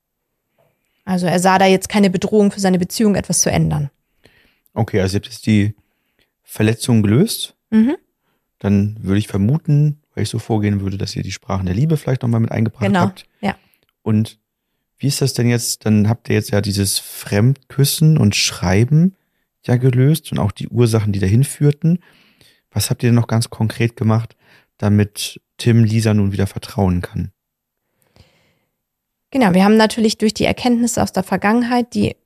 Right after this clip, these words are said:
Speaker 1: die entstanden sind, ne, also mit dem Wissen von heute, wie würde man jetzt handeln, haben wir geschaut,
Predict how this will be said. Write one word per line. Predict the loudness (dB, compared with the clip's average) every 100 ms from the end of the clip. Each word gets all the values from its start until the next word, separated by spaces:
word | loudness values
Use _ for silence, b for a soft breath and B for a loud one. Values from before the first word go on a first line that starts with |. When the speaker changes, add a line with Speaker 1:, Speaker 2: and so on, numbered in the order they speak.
| _ _ _ _ _ 0
Speaker 1:
die | 2
entstanden | 2 0 0 0 0
sind, | 0 0 0
ne, | -2 0
also | 2 4
mit | 2 2
dem | 0
Wissen | 0 -2
von | 0 2
heute, | 4 4 2 0
wie | 2 2
würde | 2
man | 2 2
jetzt | 2 0 -2
handeln, | 0 4 4 2 0 -8 _ _ _ _ _ _ _ _ _ -2
haben | 2
wir | 2
geschaut, | 2 2 2 2